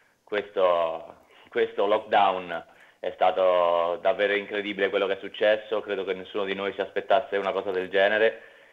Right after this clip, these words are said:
Eh, a noi ci è capitato nel momento in cui stavamo facendo un'annata per certi aspetti straordinaria, eh, la società ha bruciato le tappe e in pochi anni era co-, riuscita a costruire un roster che potesse puntare a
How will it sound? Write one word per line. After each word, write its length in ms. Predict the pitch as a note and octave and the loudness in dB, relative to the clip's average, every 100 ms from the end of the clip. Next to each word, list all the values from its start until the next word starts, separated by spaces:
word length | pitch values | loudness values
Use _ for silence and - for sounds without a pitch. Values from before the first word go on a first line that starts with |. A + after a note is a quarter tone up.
| _ | _
Eh, 420 | - F#2 F2+ F2+ F2 | -2 2 4 4 2
a 140 | F2+ | 0
noi 300 | F#2+ G#2 G#2 | 0 -2 -2
ci 100 | G#2+ | -4
è 80 | G2 | -4
capitato 400 | G#2 A2 A2+ A2+ | -4 0 0 0
nel 100 | G#2 | -4
momento 420 | G2+ G#2+ G#2 - | -6 -6 -6 -8
in 160 | G2+ G2+ | -8 -8
cui 440 | G2+ G#2 G2 F#2+ | -2 0 0 -4
stavamo 320 | - G2 G2 F#2+ | 2 2 2 -2
facendo 1040 | G2 - G2 G2 F#2 F#2 F#2 F2+ F2 - _ _ - | -6 -4 -4 0 2 4 4 2 -2 -10 _ _ -18
un'annata 580 | - G#2+ G#2 G#2+ G#3+ - | -6 -4 0 0 2 0
per 160 | G2+ | 0
certi 220 | - - G2+ | -2 -2 -4
aspetti 320 | - G#2 G#2 | -4 -4 -4
straordinaria, 880 | - G2+ F#2+ G2+ G#2 B2 C3 C3+ - - - _ | -2 0 0 -2 2 2 2 0 -2 -12 -20 _
eh, 360 | - F#2 F2+ F2 | -4 0 2 2
la 160 | F2+ - - - | 0 -2 -10 -14
società 1080 | G2 F#2 G2 F#2+ F2+ F2+ F2 F2 - _ | -10 0 4 4 4 4 2 -2 -10 _
ha 120 | - G2 | -4 -2
bruciato 400 | G#2+ G#2+ G#2 G#2+ | -2 0 0 0
le 140 | G2+ | 0
tappe 340 | G2+ G#2 - | 2 2 2
e 60 | F#2+ | -2
in 140 | F#2+ | -2
pochi 240 | G2+ G2+ G2+ | -2 -2 0
anni 200 | G#2 G2+ | -2 0
era 160 | F#2 | -2
co-, 180 | F#2 G2+ | -2 -6
riuscita 340 | G2 G#2 - - | -10 -10 -4 -4
a 40 | |
costruire 420 | - G#2 G#2 A2 | -4 -8 -4 -2
un 140 | G#2 G2 | -2 0
roster 760 | G#2 A2 - G#2 G2 G2 F#2+ F#2 | 2 2 0 -2 0 0 -2 -4
che 100 | G2 | -8
potesse 460 | G2 A2 G#2+ G#2+ | -4 -4 -2 -4
puntare 640 | - G#2 G#2 A2 A2+ G#2 | -6 -10 -2 2 4 4
a 420 | G2 G2 G2+ F#2+ | 4 4 4 2